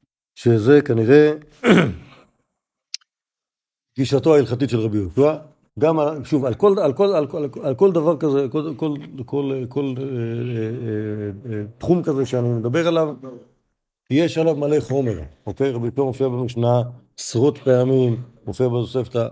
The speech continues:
עשרות פעמים, מופיע בכל המקורות מלא פעמים, כאילו, מאוד, קיצר, הוא, ה-, אה, כלומר, בלי ספק, אפשר לדבר עליו בכל מיני,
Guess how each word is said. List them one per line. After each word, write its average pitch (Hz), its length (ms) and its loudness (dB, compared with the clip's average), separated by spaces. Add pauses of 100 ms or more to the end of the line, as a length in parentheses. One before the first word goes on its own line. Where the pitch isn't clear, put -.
(120)
עשרות 131 320 -2
פעמים, 120 540 0
מופיע 120 260 -4
בכל 117 260 -4
המקורות 113 300 -6 (300)
מלא 117 280 -2
פעמים, 120 280 -10
כאילו, 117 180 -6
מאוד, 117 260 -4
קיצר, 160 240 -6
הוא, 127 360 -6
ה-, 123 320 2 (920)
אה, 123 260 0 (420)
כלומר, 113 160 0
בלי 135 180 2
ספק, 147 400 0
אפשר 131 180 0
לדבר 127 220 0
עליו 135 100 2
בכל 147 320 0
מיני, 127 380 0